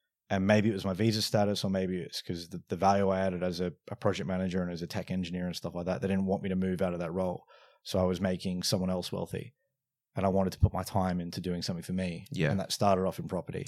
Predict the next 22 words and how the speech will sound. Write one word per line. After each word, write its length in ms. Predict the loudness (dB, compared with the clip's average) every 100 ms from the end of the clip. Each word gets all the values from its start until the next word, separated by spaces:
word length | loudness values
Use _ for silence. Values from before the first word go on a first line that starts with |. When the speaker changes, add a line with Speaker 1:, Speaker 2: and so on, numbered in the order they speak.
| 2
Speaker 2:
Yeah. 240 | 2 2 -2 _
Speaker 1:
And 180 | 0 2
then 100 | 2
it 100 | 2
got 160 | 2 4
into, 500 | 2 0 0 0 0
you 100 | -2
know, 140 | -2 -2
running 600 | 0 2 4 2 0 -2 -4
a 40 | 0
property 340 | 2 2 0
event 240 | 0 -2
once 200 | -4 -6
a 40 | -4
month. 240 | -4 -4
So 120 | -2
I 40 | 2
ran 180 | 2 2
a 40 |
property 300 | 0 0 0
event 160 | 0 -2
of 140 | -4